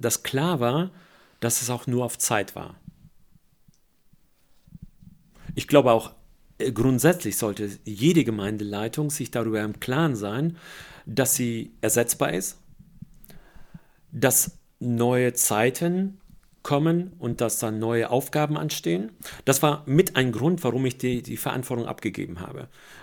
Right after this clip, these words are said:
Auch nochmal zu der letzten Frage. Ähm, die, die Frage war, ähm, sind, ist die heutige Leitung,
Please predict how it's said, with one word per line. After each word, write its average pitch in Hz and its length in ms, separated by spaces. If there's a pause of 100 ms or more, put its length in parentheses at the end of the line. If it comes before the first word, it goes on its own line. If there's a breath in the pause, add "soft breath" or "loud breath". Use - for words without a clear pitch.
(120 loud breath)
Auch - 200
nochmal 101 340
zu - 120
der 98 340
letzten 104 340
Frage. 104 400 (280 loud breath)
Ähm, 113 460
die, 113 180 (120)
die 120 160
Frage 165 560
war, 147 380 (340 loud breath)
ähm, 131 640 (760 loud breath)
sind, 170 480 (360)
ist - 180
die 143 100
heutige 170 400
Leitung, 104 480